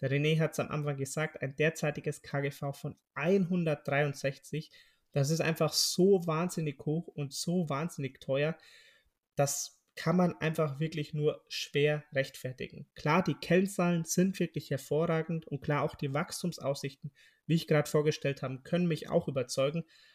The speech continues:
aber das rechtfertigt für mich persönlich trotzdem nicht eine solch extrem hohe Bewertung. Und das ist für mich wirklich das einzige richtig große Risiko, dass man hier jetzt einfach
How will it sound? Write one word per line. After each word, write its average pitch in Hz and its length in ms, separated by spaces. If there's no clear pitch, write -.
aber 175 260
das 151 240
rechtfertigt 151 640
für 139 160
mich 156 400
persönlich 151 560
trotzdem 147 540
nicht - 360
eine 135 280
solch - 680
extrem 143 640
hohe 135 240
Bewertung. 127 640
Und 135 140
das 165 180
ist - 100
für 156 80
mich 151 260
wirklich 151 380
das - 320
einzige 147 580
richtig 175 380
große 135 340
Risiko, 139 480
dass 143 320
man 135 220
hier 160 200
jetzt - 440
einfach 151 360